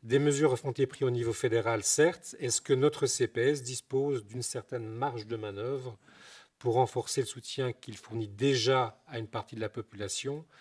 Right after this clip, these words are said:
Et pouvez-vous surtout nous dire exactement ce qu'il en est par rapport aux mesures et aux mécanismes existants ? Quels sont les critères d'application ? Quels sont les bénéficiaires ? Euh, je pense qu'il y a toute une série de mesures qui existent et que nos concitoyens ne connaissent pas nécessairement. Donc je pense qu'une,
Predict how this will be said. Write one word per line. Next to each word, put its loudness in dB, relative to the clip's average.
Et 0
pouvez-vous 0
surtout -2
nous 0
dire -2
exactement -4
ce -10
qu'il -6
en -2
est 2
par -8
rapport -2
aux -4
mesures -6
et -8
aux -6
mécanismes -10
existants ? -4
Quels 2
sont -4
les 0
critères -6
d'application ? -8
Quels -6
sont -10
les -6
bénéficiaires ? -8
Euh, -4
je -4
pense -4
qu'il -2
y -4
a -4
toute -18
une -6
série -6
de -4
mesures -6
qui -10
existent -6
et -6
que -6
nos -2
concitoyens -6
ne -4
connaissent -6
pas -6
nécessairement. -10
Donc -12
je -8
pense -12
qu'une, -12